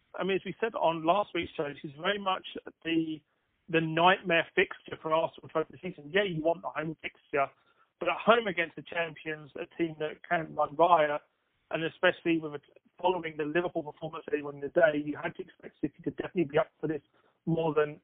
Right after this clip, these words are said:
a lot of weeks in the Premier League. I, I just thought it was a nightmare scenario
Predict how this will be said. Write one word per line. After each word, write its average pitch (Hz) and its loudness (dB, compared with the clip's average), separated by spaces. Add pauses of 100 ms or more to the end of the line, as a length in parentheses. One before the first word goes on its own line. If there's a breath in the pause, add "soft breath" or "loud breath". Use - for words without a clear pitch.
(140)
a 156 4
lot 156 4
of 165 0
weeks 143 -2
in 156 -14
the 139 -20
Premier 139 -10
League. 180 -12 (720 soft breath)
I, 202 6
I 214 10
just 214 0
thought 208 -4
it 180 -2
was 160 -10
a 160 -8
nightmare 170 -4
scenario 151 -4